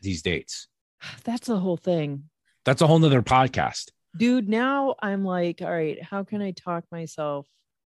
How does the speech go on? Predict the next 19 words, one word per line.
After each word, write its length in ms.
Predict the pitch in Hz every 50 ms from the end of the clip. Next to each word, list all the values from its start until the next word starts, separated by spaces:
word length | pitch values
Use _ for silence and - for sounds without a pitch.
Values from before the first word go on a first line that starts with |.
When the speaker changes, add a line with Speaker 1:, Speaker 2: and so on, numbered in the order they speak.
| _ _ _ -
Speaker 2:
onto 360 | 165 165 165 165 - - 170
that 280 | 160 151 147 - -
set 380 | - - - 165 151 147 143 - _ _ _ -
on 160 | 156 151 147
a 40 | 147
monster 560 | 143 143 143 156 151 - - - - - 151
day 360 | 127 135 131 127 127 131 127
so 160 | - - - 160
I 80 | 147 143
can 180 | - 151 156
see 220 | - - - 175 170
what 220 | 151 151 143 _
the 60 | -
costumes 600 | 135 - 123 127 127 131 _ - - 143 143 160
are?" 180 | - - - - _ _ _ _ _ _ _ _ _ _ _ _ _ _
Speaker 1:
Yeah, 160 | - 101 107
right. 240 | 92 80 90 98 104 -
Speaker 2:
I 40 |
mean, 320 | 202 202 202 - 190 185